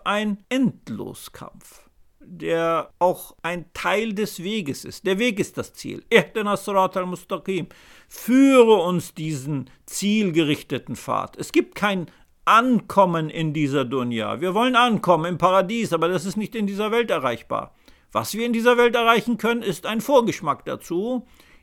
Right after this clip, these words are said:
indem wir diesen Weg voranschreiten. Wenn wir dann mal stürzen, stehen wir auf und gehen weiter. Wir dürfen niemals zurückgehen. Das ist das Entscheidende bei diesem Weg. Und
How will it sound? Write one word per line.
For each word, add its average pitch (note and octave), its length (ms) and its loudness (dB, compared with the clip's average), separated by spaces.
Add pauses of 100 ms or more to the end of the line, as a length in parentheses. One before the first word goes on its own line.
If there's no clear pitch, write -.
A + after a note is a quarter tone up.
indem F3+ 420 0
wir A3+ 120 -2
diesen D#3+ 640 -4
Weg E3 400 -2
voranschreiten. D#3 880 -6 (340)
Wenn F3 220 -4
wir G3 100 2
dann A3 240 2
mal G3+ 240 4
stürzen, D#3+ 580 0
stehen D3 360 -4
wir B2 120 -4
auf F#3 480 -2 (440)
und A#2 180 -12
gehen C#3 300 -8
weiter. A2+ 460 -6 (440)
Wir A#2+ 140 -8
dürfen C3 520 -6
niemals G#3+ 580 -4
zurückgehen. B2+ 760 -10 (160)
Das E3+ 220 -4
ist - 340 -14 (340)
das C#3 160 -6
Entscheidende C3 840 -6 (360)
bei A#2 180 -2
diesem A#2+ 540 -8 (540)
Weg. G#2+ 720 -4
Und A2+ 400 -6